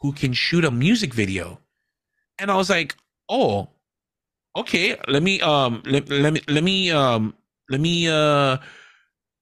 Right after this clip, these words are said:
let me try, let me try to take a chance. Let me try to take a chance on it." And, and then long story short, I asked Shurin, who to be my guy. "Hey, bro, I wanna take a chance on this. I wanna go to Maui and shoot a music video. Is that cool with you?"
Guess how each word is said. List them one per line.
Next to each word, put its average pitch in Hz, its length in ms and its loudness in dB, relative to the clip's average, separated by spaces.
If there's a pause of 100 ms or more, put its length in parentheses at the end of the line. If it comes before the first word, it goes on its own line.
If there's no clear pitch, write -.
(360)
let 113 100 -4
me 170 100 0
try, 180 360 0
let 123 120 0
me 151 80 2
try 165 140 0
to 147 60 -2
take 165 100 0
a 165 60 0
chance. - 600 -4
Let 117 80 -4
me 131 60 -2
try 143 140 0
to 156 60 -4
take 156 120 0
a - 20 -6
chance 165 240 0
on 107 140 -2
it." - 140 -12 (340)
And, 123 300 -4 (600)
and 135 140 -4
then 127 140 0
long 139 180 2
story 123 220 0
short, 196 420 0
I 123 100 0
asked 139 300 0
Shurin, 151 540 -2 (1400)
who 160 140 -2
to 156 200 0
be 147 200 0
my 123 180 2
guy. 143 360 -2
"Hey, 117 160 -2
bro, 101 300 -2 (1080)
I 127 60 -6
wanna 156 180 0
take 131 120 -4
a 127 40 -4
chance 147 280 -2
on 104 100 -2
this. 98 180 -6
I 113 60 -2
wanna 139 140 -2
go 131 40 2
to 117 60 0
Maui 110 300 0
and 104 100 -4
shoot 113 160 -2
a 107 40 -2
music 120 260 -4
video. 104 180 0
Is 104 80 -2
that 113 180 -2
cool 127 140 0
with 123 160 -2
you?" 151 160 0